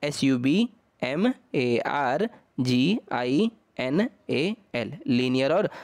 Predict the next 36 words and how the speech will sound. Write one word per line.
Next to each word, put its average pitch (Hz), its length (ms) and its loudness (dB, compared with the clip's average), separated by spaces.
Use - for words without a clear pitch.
सबमार्जिनल। 123 800 0
और 120 300 -2
कॉन्टिन्यूअस 151 580 -2
और 156 220 0
लीनियर 147 600 2
सोराई 131 500 0
ही 165 260 2
हमको 127 360 -2
देखने 123 360 -2
को 104 180 -4
एक 151 200 -2
और 131 200 2
स्पीशीज 127 420 -2
में 123 100 2
मिलते 117 260 0
हैं 175 160 -2
जिसका 135 260 -2
नाम 139 180 -4
क्या 180 140 0
है, 185 200 2
टेरिडियम। 127 500 -2
ठीक - 180 -4
है, 190 140 0
टेरिडियम। 123 960 -2
तो 127 80 0
चाहे 143 320 -2
हम 156 180 -2
टेरिडियम 143 460 0
की 185 100 0
बात 143 220 0
करें 147 260 0
या 127 80 0
टेरिस 147 360 -2
की 151 120 -2
बात 120 220 -2
करें, 151 280 0